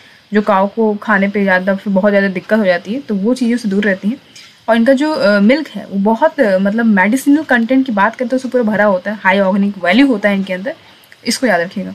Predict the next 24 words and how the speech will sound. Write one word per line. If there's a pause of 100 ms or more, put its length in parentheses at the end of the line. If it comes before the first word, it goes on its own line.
(140)
ठीक
है। (140)
तो
इतना
जान,
इतना
जानना
हमें
यहाँ
ज़रूरी
था
कि
किस
काऊ,
अ,
किस
breed
की
काऊ
को
select
किया
गया
है,